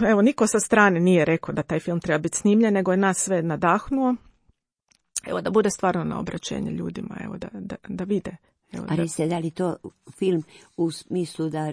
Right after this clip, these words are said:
Speaker 2: netko glumi te ljude koji
Speaker 1: Ne.
Speaker 2: su poginuli, nego kao dokumentarac?
Speaker 1: Kao dokumentarac,
Speaker 2: Mhm,
Speaker 1: dokumentarni
Speaker 2: mhm,
Speaker 1: film,
Speaker 2: mhm.
Speaker 1: da, gdje svi mi dajemo ta svjedočanstva,
Speaker 2: Mhm.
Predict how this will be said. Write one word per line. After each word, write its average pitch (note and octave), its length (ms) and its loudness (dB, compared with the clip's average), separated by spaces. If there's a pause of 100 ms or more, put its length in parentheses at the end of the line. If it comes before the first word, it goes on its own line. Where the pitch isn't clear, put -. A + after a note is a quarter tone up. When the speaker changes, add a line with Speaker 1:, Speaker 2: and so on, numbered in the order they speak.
Speaker 2:
netko D#3+ 460 -2
glumi D#3 720 2 (460)
te C3 420 -2 (680)
ljude C#3 300 2
koji C#3+ 200 -2
Speaker 1:
Ne. F#3+ 60 -2
Speaker 2:
su D3 200 -6
poginuli, F3+ 580 0
nego D#3+ 220 0
kao F#3+ 240 -2
dokumentarac? F3 640 0
Speaker 1:
Kao D4 140 6
dokumentarac, G3+ 680 0
Speaker 2:
Mhm, C#3+ 80 0
Speaker 1:
dokumentarni D3 600 -2
Speaker 2:
mhm, C#3 60 -4
Speaker 1:
film, - 220 -6
Speaker 2:
mhm. C#3 200 -6
Speaker 1:
da, E3+ 300 -6
gdje F3+ 160 -8
svi A3 220 0
mi F#3+ 120 2
dajemo F3 400 0
ta E3+ 380 -6
svjedočanstva, A#3+ 840 -8 (220)
Speaker 2:
Mhm. D#3+ 240 -6